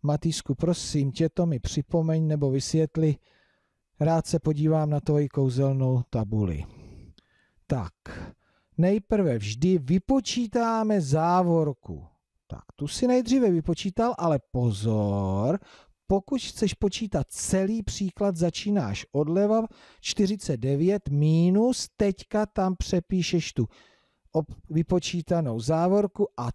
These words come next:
teprve teď to celé dopočítáš. Aha, tak jdeme na to a uděláme to, jako to děláš ty. Tak,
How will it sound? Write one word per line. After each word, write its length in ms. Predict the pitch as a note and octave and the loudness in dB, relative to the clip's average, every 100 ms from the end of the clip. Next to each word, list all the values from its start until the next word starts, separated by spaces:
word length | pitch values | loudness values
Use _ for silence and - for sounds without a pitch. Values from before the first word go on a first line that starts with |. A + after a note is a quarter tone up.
| _ | _
teprve 580 | G#3 G#3 - G#3 F3+ D#3+ | -2 0 0 0 0 0
teď 220 | - D#3 - | -2 -2 -2
to 120 | D3 | -4
celé 420 | - D3 C#3 C3 | -2 -2 -2 -2
dopočítáš. 1080 | A#2 - A2+ - G2 - E2 - - - - _ A2 | -2 -2 -4 -4 -8 -8 -10 -10 -14 -18 -18 _ -6
Aha, 840 | G2+ D#2 B1+ D#2+ - G2+ D3+ C#3 _ _ _ _ _ _ _ _ | -4 -4 -8 -12 -8 -2 0 -2 _ _ _ _ _ _ _ _
tak 360 | - D#3 D#3 D3+ | -2 0 0 0
jdeme 400 | D3+ C#3+ G2 E2 | 0 0 -2 -4
na 200 | B2 E3 - | -2 -2 -2
to 320 | - G3+ - G#2 | 2 2 0 -6
a 160 | - | -6
uděláme 640 | C#3+ C#3+ D3+ D3 C#3+ C#3+ C3+ - | -2 0 0 0 -2 -2 -4 -2
to, 160 | A#2 - _ | -4 -4 _
jako 480 | A2+ B2+ B2+ - B2 - | -2 -2 -2 -2 -4 -2
to 140 | A2+ | -2
děláš 600 | G#2 G#2+ G2+ F2+ - - - | 0 -2 -2 -4 -6 -8 -4
ty. 220 | F2 - _ _ _ _ _ _ _ _ _ - | -4 -6 _ _ _ _ _ _ _ _ _ -6
Tak, 260 | A#2 - | -6 -6